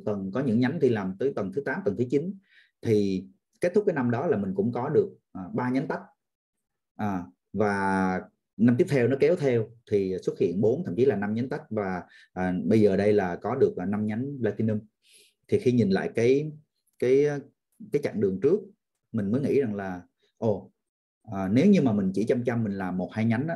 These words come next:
đôi khi nó rất là áp lực. Lúc mà Thi nói chuyện với chị Quỳnh Châu, chị cũng nói cái điều đó. Nếu như mình chỉ chăm chăm mình làm một hai nhánh, nhiều khi nó mệt lắm. Tại vì mình còn rất là nhiều thời gian. Nhưng nếu như mà mình,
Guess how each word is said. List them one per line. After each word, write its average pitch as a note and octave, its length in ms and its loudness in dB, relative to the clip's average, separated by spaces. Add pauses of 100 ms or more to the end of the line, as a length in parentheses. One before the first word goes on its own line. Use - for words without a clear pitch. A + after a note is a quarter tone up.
đôi A2+ 140 2
khi A#2 220 2
nó C3 200 0
rất F#3+ 160 -2
là - 80 -2
áp - 100 -6
lực. A2 200 -2 (340)
Lúc C3+ 180 2
mà A2+ 100 -2
Thi A#2 60 -2
nói B2 160 0
chuyện F#2 100 -4
với B2 140 2
chị G2+ 60 -2
Quỳnh F#2+ 160 -2
Châu, G#2+ 200 -4
chị E2+ 100 -6
cũng F#2+ 160 -4
nói B2+ 160 0
cái D3+ 60 -2
điều G2+ 120 2
đó. A2 160 -4 (100)
Nếu B2+ 180 -2
như D#3 140 -2
mình G2 180 0
chỉ G2 100 -2
chăm A2+ 160 -2
chăm A2+ 160 -2
mình F#2+ 80 -2
làm F2+ 120 -2
một E2+ 140 -6
hai A2+ 100 -2
nhánh, A#2+ 140 -2
nhiều G2+ 120 -2
khi A#2 60 -2
nó C3+ 80 0
mệt A2+ 220 0
lắm. - 100 -6 (380)
Tại G2+ 100 0
vì G2+ 120 4
mình F#2+ 160 -2
còn F#2 220 -4
rất C#3 120 -2
là A2+ 60 -2
nhiều F#2 140 -4
thời F#2 120 -2
gian. G2 200 -4 (420)
Nhưng C4 120 2
nếu E3 100 2
như D#3 120 0
mà A2 100 2
mình, F#2+ 280 -2